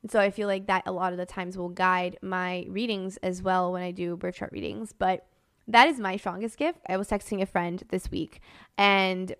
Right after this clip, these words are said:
I was saying, like, "Oh, I would love to FaceTime you to talk about, you know, X, Y, Z. And, like, let me know if you're around today,"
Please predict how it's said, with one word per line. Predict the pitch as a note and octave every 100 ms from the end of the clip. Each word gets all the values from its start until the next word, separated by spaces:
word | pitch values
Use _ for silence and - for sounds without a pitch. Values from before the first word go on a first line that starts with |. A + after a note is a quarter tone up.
| _ _ _ _ _ _ -
I |
was | A3 G#3+
saying, | G3 F3+ F3
like, | F3+ -
"Oh, | A#3 G#3
I | G3 G3 F3+
would | G3+ G3
love | G3
to | G#3+
FaceTime | D#4+ E4+ D#4+ D4 C4+
you | B3+ B3
to | A#3+ G3+ F#3+
talk | - G3+
about, | - F#3+ F#3 F#3
you | -
know, | F#3 F3+
X, | F#3 F#3+
Y, | F#3 F#3
Z. | F#3+ F#3 - _ _ _ _ _ _ _ -
And, | G#3+ G#3 G3 G3 G3 G3 -
like, | G3
let | G3+
me | G3+
know | G3+ F#3+ F#3
if | F#3+
you're | G3 F#3
around | F#3 F#3
today," | G3+ B3+ C4 A3 A3 A3